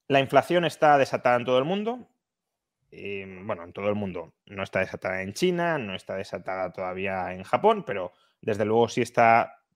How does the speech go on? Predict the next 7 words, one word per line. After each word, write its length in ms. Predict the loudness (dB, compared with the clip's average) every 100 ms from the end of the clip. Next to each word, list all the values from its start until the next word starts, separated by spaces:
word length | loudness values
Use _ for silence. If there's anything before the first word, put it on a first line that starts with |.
| _
desatada 1040 | -6 -2 0 4 6 8 8 6 0 _ _ _
en 480 | -6 -4 -2 -6 -8 _
la 120 | -2
eurozona, 640 | -2 0 0 0 -2 -4 -8 _ _ _ _ _ _ _
en 160 | -10 -4
Estados 300 | 4 4 4
Unidos 600 | -2 2 0 0 -8